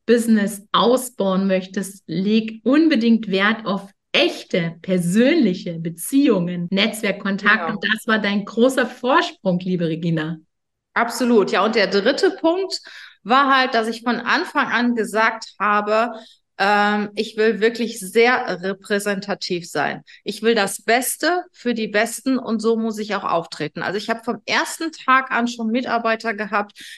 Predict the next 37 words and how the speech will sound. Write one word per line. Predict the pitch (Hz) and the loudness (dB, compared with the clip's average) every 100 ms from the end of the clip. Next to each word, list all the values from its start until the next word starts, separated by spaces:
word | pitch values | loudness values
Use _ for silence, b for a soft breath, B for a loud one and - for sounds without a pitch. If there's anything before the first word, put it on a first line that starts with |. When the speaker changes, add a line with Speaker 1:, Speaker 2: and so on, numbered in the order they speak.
| - | -4
Speaker 2:
Ich | |
habe | 233 233 | -4 -2
vom | 240 240 | -4 -2
ersten | 220 285 - 311 | 0 0 -2 -6
Tag | 285 - 233 240 | -8 0 2 2
an | 214 226 | 0 -2
schon | 233 233 208 | -2 -4 -4
eine | - 208 190 | -2 -2 -2
Location | 190 185 220 240 247 254 | -2 -2 0 0 0 -2
am | - 180 | -2 -4
Rheinauhafen, | 185 214 254 220 214 220 233 | 0 2 2 2 0 0 -2
man | 190 196 | -4 -4
sieht | 226 226 | -6 -6
die | |
hier | 185 202 170 | -4 -2 -2
auch | 185 | -4
im | 180 | -6
Hintergrund | 196 233 240 208 220 208 208 | 0 0 2 -2 -2 -4 -4
in | 170 170 | -8 -8
Köln | - 226 285 254 | 0 2 2 0
gehabt. | 226 226 226 - - | 0 0 -2 -8 0
Nicht | 233 247 | 2 2
dieses | 220 226 208 208 | -2 0 0 0
noble | 220 262 247 240 233 233 233 B B - | 2 2 2 4 4 2 -4 B B 0
Büro, | 214 202 226 | 2 4 4
das | 202 175 | 4 -2
ich | 160 - 220 | -8 -8 2
heute | 247 339 277 233 | 2 2 -2 0
habe, | 262 262 262 262 262 - | 2 4 4 2 0 0
aber | 185 233 262 254 233 - | 0 2 2 0 -2 -12
ich | - | -8
war | 208 202 | -2 -2
am | - | 0
Anfang | 220 247 247 247 _ _ | 0 0 -2 -4 _ _
schon | - 214 208 196 | -6 -2 0 0
sehr | 190 233 277 | 2 2 2
präsent, | - - 262 247 226 226 226 233 | -4 -4 -4 0 0 2 0 -2